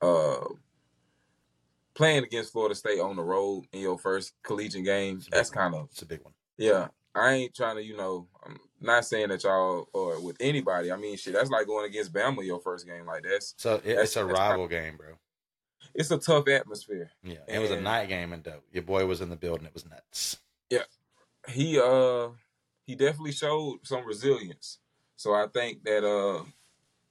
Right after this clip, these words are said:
Speaker 1: what I
Speaker 2: No.
Speaker 1: saw in him in person in, in high school and what I saw in the game, he has a very great upside.
Speaker 2: Yeah, he, uh, he surprised me 'cause I was telling folks up the bets 'cause I heard rumors at the tailgate that's like, "You know, we might be playing Emory." I was like,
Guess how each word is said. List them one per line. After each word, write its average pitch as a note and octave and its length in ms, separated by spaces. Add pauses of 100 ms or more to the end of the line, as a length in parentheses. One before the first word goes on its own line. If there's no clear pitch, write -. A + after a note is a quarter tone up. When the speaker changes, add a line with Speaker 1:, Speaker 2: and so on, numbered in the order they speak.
(600)
Speaker 1:
what A#2 200
I B2 120
Speaker 2:
No. D3+ 120
Speaker 1:
saw C3 220
in C3 120
him C3 260
in - 40 (280)
person - 380
in, G#2 180 (140)
in G2+ 140
high G#2 200
school C3 500
and G2+ 140
what G2+ 120
I G#2 100
saw G#2+ 200
in G2+ 60
the G2 60
game, A2+ 300 (520)
he C3 100
has C3 180
a A2 60
very A#2+ 300
great A2 280
upside. D#2+ 480 (280)
Speaker 2:
Yeah, B2 220
he, D#3+ 320
uh, F#3+ 380
he F3+ 160
surprised G#3+ 500
me G#3+ 220 (120)
'cause A#2+ 200
I C#3+ 140
was A3 180
telling D#3+ 360
folks E3 520 (140)
up E3+ 220
the D#3+ 100
bets - 520 (480)
'cause C3 120
I D3+ 120
heard F#3 320
rumors E3+ 640
at C3 200
the - 100
tailgate G2 400
that's F2+ 180
like, E2+ 160
"You F#2 80
know, A2+ 200
we G2+ 140
might F#2 160
be E2+ 80
playing E2+ 280
Emory." D#2+ 280
I D2+ 40
was E2 100
like, C#2+ 140